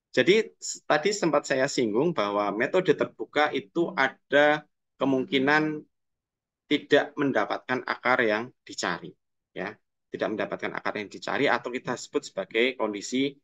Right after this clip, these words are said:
divergen. Nah, di sini kita lihat ada beberapa kasus, ya, ada beberapa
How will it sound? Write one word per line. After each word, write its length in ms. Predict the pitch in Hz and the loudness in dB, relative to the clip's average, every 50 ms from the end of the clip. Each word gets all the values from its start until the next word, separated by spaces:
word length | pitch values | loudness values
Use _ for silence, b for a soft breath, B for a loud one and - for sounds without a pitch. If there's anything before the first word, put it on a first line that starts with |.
| _ _ _ _ | _ _ _ _
divergen. 640 | - 117 110 - 123 107 95 - - 101 92 80 78 _ _ _ _ _ _ _ _ _ _ _ _ - 123 | -8 -8 -6 -4 -4 -6 -6 -6 -8 -6 -6 -6 -8 _ _ _ _ _ _ _ _ _ _ _ _ -2 -2
Nah, 80 | 123 117 - | -2 0 -2
di 80 | 127 120 | -4 -2
sini 240 | - - 202 220 202 | 0 2 2 2 2
kita 160 | 185 - 135 | 2 2 4
lihat 320 | 123 127 151 175 170 - | 4 4 4 4 2 -2
ada 160 | 123 120 113 | -4 -4 -4
beberapa 480 | - 117 - - 123 127 123 - 135 - | -4 -4 -4 0 0 0 2 2 0 0
kasus, 720 | - 127 127 - - 160 123 - - - - - - - | 2 2 0 2 0 0 -2 -2 -4 -10 -16 -18 -20 -16
ya, 240 | _ 110 104 87 - | _ -6 -6 -6 -4
ada 160 | - 113 - | -6 -8 -8
beberapa 480 | - _ - 107 98 98 104 98 - | -8 _ -4 -2 -2 0 -2 -4 -6